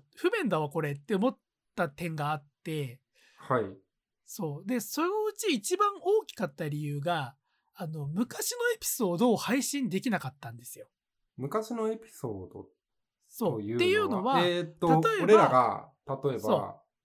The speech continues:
Speaker 2: 先週とか先々週話したものを上げ直すことができなかったってこと？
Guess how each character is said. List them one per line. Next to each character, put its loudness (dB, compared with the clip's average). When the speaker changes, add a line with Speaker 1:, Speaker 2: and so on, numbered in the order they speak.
Speaker 2:
先 2
週 0
と -2
か -4
先 -4
々 -2
週 -4
話 -4
し -16
た -4
も -4
の -6
を -2
上 0
げ -2
直 -4
す -12
こ -2
と -8
が -6
で -6
き -6
な -6
か -6
っ -18
た -18
っ -18
て -20
こ -16
と？ -16